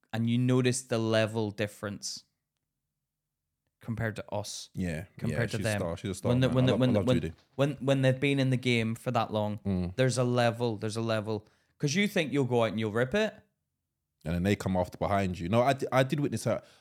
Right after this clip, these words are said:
Speaker 2: I went to a gig
Speaker 1: Dude,
Speaker 2: with
Speaker 1: she's
Speaker 2: her.
Speaker 1: doing new material,
Speaker 2: I
Speaker 1: man.
Speaker 2: went, I went to a gig with her,
Speaker 1: Smashing.
Speaker 2: and, um, she came out. I, I, I don't know, right? She came out and she m-, blew the house away, man.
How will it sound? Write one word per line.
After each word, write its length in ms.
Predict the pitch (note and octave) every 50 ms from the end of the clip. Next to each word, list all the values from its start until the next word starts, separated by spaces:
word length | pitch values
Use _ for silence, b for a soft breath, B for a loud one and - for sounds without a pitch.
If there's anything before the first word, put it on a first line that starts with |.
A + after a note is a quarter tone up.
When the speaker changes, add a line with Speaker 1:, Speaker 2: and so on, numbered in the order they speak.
| b b
Speaker 2:
I 80 | A2
went 180 | C#3 D3 B2 G#2
to 80 | - A2+
a 40 | G2
gig 160 | - B2 A2+
Speaker 1:
Dude, 20 | F#3 F#3+
Speaker 2:
with 60 | -
Speaker 1:
she's 140 | - G#3+ G3+
Speaker 2:
her. 60 | F#3+
Speaker 1:
doing 180 | G#3+ G3+ F#3+ F3
new 140 | E3+ E3+ E3
material, 440 | D#3+ D3+ - D#3+ D3+ D#3 E3+ F3+
Speaker 2:
I 40 | F#3+
Speaker 1:
man. 120 | F#3+ - C3
Speaker 2:
went, 200 | C#3 C3+ C3 -
I 40 | -
went 140 | B2 G#2+ -
to 60 | A#2
a 20 |
gig 180 | - A#2+ G2 G#2
with 120 | G2+ E2 -
her, 240 | G2+ G2+ F#2+ F#2
Speaker 1:
Smashing. 380 | E2 - - D#3 D#3 C3+ - G#2
Speaker 2:
and, 240 | G2+ F#2 F#2 E2+ - -
um, 460 | F#2 F#2+ F#2 F2+ E2+ D#2+ D#2 D#2 D2+ - _ _ _ _ _ _ _ _ _ _ _ _ _ _ _ _ _ _ _ _ _ _ _ _ _ -
she 380 | - - - - C#3 C3+ C3+ B2
came 380 | C3 - C3 A#2 A2 G#2 G#2 F#2+
out. 320 | F#2 F2 E2 D#2 - - _ _ -
I, 100 | G#2 G#2+
I, 460 | - - A2 A#2+ A2 G#2 E2+ D2 G#2+
I 20 | G2+
don't 160 | G2 F#2 F2+
know, 240 | F2+ E2+ D#2+ D#2 E2+
right? 220 | F2+ E2+ D2+ - - _ -
She 160 | - - A2+
came 340 | F#2+ - - G#2 G2 F#2+ F#2
out 180 | F2+ E2+ - -
and 220 | - E2 F2 -
she 400 | - - - G#2 G2+ F#2 E2 - - _ _ _ _ _ _ _ _ _ _ _ _ _ _ _ _ _ -
m-, 180 | F2+ D2 G#1 - _ _ _ _ _ _
blew 160 | - F#2 F2+
the 100 | F2 F2
house 300 | E2 F#2+ F2+ F2+ - -
away, 160 | - E2 E2+ F2+
man. 320 | F2 F2 F2 F2 F2 -